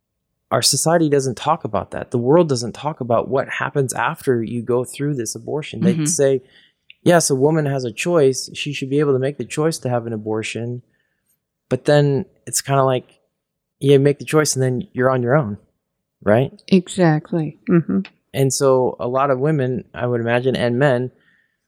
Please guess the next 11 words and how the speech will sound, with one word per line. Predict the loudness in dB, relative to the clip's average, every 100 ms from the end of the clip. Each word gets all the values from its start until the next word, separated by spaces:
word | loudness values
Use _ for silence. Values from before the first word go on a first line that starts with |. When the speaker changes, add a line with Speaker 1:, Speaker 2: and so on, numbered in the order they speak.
| _ _ -12 -12 -12 2
Speaker 1:
don't | 4 4 0
know | -2
what | -2 -2
to | -6
expect | -6 -8 -10 -10 -18 -20 _ _ _
afterwards. | -2 0 0 -2 -2 -6 -10 -6
Speaker 3:
Mm-hmm. | -2 -2 -2 -4 -4 _ _ _ _ -2
Speaker 1:
Uh, | 0 0 -4
w-, | -8 -8 -8 _ _ _ _
just | 2 2 4
thinking | 0 2 0